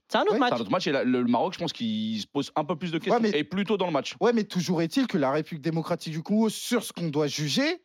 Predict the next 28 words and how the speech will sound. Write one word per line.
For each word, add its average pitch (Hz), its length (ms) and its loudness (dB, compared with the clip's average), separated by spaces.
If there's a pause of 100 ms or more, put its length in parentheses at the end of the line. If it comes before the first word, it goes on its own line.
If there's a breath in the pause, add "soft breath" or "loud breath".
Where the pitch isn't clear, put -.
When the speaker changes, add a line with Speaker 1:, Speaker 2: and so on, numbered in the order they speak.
(180)
Speaker 2:
a 139 100 0
eu 226 120 4
des 190 220 0
opportunités 175 680 -2
de 180 120 0
mettre 156 260 0
à 147 60 0
mal 254 240 2
un 160 100 2
Maroc. 190 300 2
Si - 180 -8 (200)
on 131 100 -2
est 139 120 -2
tous 294 220 2
unanimes 196 340 2
pour 175 140 0
dire 240 160 0
que - 80 -4
la 160 100 4
performance 170 520 0 (220 loud breath)
marocaine 233 480 2
est 208 180 2
au 220 80 4
mieux 202 180 4
moyenne, 226 460 4 (160 loud breath)
au 175 100 0
pire 262 240 0 (240 loud breath)
insuffisante. 214 720 2